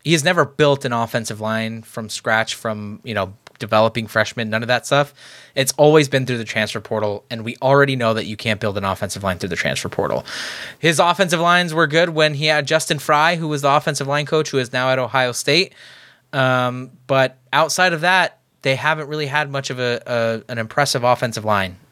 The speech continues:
Um, and not only that, but, you know, d-, quarterback, a great reason why they, his roster building has not quite worked out. Um,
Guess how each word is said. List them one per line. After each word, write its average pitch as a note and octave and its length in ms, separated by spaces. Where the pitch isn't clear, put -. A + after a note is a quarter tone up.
Um, A2 500
and C3 540
not F#3 220
only A#3 220
that, A3 300
but, E3+ 240
you E3+ 120
know, D3+ 220
d-, - 100
quarterback, G3+ 540
a C3 60
great C#3+ 380
reason G#2+ 500
why G2+ 600
they, G2+ 540
his A#2 220
roster A2+ 300
building G#2 320
has G#2 160
not G2+ 320
quite G#2+ 280
worked G2 240
out. F#2 300
Um, A2 460